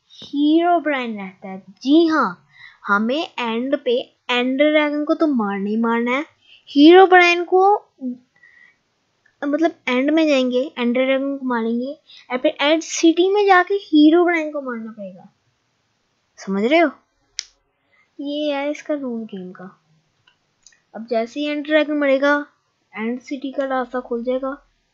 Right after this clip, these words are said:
फिर वहां से हमें जाके मारना होगा हीरो ब्राइन को। तो तुम लोग सोचो कितना टफ है ये। जैसे हमें स्टार्टिंग के ऊपर ये actually कोई मोड वगैरह नहीं है, ये वर्ल्ड ही ऐसा है।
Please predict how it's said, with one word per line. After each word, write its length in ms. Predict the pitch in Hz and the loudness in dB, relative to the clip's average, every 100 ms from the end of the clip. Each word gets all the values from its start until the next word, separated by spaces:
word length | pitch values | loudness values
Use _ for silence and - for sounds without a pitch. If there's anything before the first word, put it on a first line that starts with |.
| _ | _
फिर 100 | 214 | -10
वहां 260 | 220 240 262 | -6 -4 -4
से 100 | 277 | -4
हमें 220 | 254 240 | -4 -4
जाके 320 | 240 226 233 | -6 -6 -6
मारना 340 | 233 220 214 | -8 -6 -8
होगा 320 | 226 233 247 262 | -8 -6 -8 -8
हीरो 460 | - 226 220 262 254 | -14 -14 -8 -4 -4
ब्राइन 640 | 220 _ 254 220 208 196 | -6 _ -4 -2 -2 -4
को। 160 | 202 185 | -8 -14
तो 460 | 180 _ _ _ - | -16 _ _ _ -10
तुम 140 | 233 | -2
लोग 180 | 247 254 | -2 -2
सोचो 400 | - 240 233 269 | -6 -8 -6 -10
कितना 280 | 262 247 220 | -10 -10 -14
टफ 260 | 226 202 - | -14 -18 -16
है 100 | 190 | -14
ये। 160 | 180 185 _ _ _ - | -14 -18 _ _ _ -18
जैसे 260 | 226 262 | -14 -10
हमें 200 | 277 277 | -8 -8
स्टार्टिंग 640 | 277 - 220 226 233 254 262 | -12 -8 -6 -6 -10 -16 -14
के 60 | |
ऊपर 260 | 277 277 269 | -16 -16 -16
ये 440 | 262 277 277 277 330 233 | -16 -14 -14 -14 -18 -20
actually 380 | 233 _ 254 269 | -20 _ -20 -18
कोई 280 | 277 262 262 - - - - _ | -16 -16 -16 -16 -12 -12 -14 _
मोड 460 | 196 202 208 247 269 | -14 -12 -10 -8 -6
वगैरह 340 | 277 269 262 | -6 -4 -6
नहीं 280 | 254 247 254 | -10 -12 -14
है, 120 | 294 320 _ | -16 -18 _
ये 220 | 233 233 _ _ - | -16 -16 _ _ -20
वर्ल्ड 420 | 208 226 254 277 | -14 -10 -8 -6
ही 120 | 294 | -4
ऐसा 280 | 294 269 277 | -4 -6 -10
है। 180 | 285 330 | -12 -14